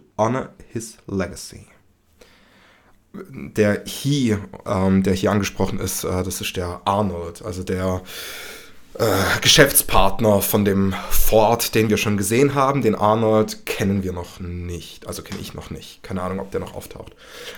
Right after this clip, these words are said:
Ähm, aber das ist eben so dieses, der Man in Black versteht Westworld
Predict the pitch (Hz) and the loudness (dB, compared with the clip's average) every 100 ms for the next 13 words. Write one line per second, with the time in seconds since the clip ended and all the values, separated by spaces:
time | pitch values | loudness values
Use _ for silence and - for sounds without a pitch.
0 | - - 110 101 98 95 95 - - _ | -12 0 2 4 2 2 0 -4 -18 _
1 | _ - - - - 117 117 143 185 - | _ -20 -20 -20 -4 2 2 2 0 0
2 | 131 117 117 117 - - - - - - | 0 -2 -4 -6 -8 -10 -20 -20 -20 -20
3 | - - _ _ _ _ _ - - - | -20 -20 _ _ _ _ _ -20 -18 -4
4 | 113 139 165 151 147 - - - - 117 | 2 4 4 4 2 0 -2 -2 0 0
5 | 113 - - _ - _ - 95 95 - | 0 -6 -16 _ -20 _ -6 -4 -4 -6
6 | 69 - - | -10 -10 -20